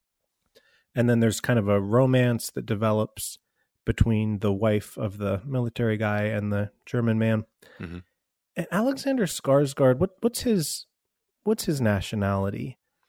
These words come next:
Speaker 1: Do we know?
Speaker 2: Uh,
Speaker 1: Because
Speaker 2: S-, Swedish, perhaps? I don't know for sure.
Speaker 1: Yeah, in the movie, he's meant to be German, and,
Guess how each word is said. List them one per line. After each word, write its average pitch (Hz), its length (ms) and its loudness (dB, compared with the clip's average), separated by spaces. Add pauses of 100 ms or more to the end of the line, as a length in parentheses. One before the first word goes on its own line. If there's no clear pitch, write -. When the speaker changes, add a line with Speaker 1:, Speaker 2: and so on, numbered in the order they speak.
(280)
Speaker 1:
Do 131 80 -2
we 143 120 0
know? 170 380 0 (340)
Speaker 2:
Uh, 120 400 6
Speaker 1:
Because 151 360 0 (200)
Speaker 2:
S-, - 100 -20
Swedish, 180 600 2
perhaps? 214 420 -2
I 139 80 -2
don't 175 160 -2
know 165 120 0
for 147 120 -8
sure. 95 380 -2 (520)
Speaker 1:
Yeah, 175 140 -4
in 160 80 4
the 165 80 6
movie, 208 320 6
he's 143 220 2
meant 156 220 0
to 147 100 -2
be 139 180 2
German, 113 640 2 (320)
and, 117 480 2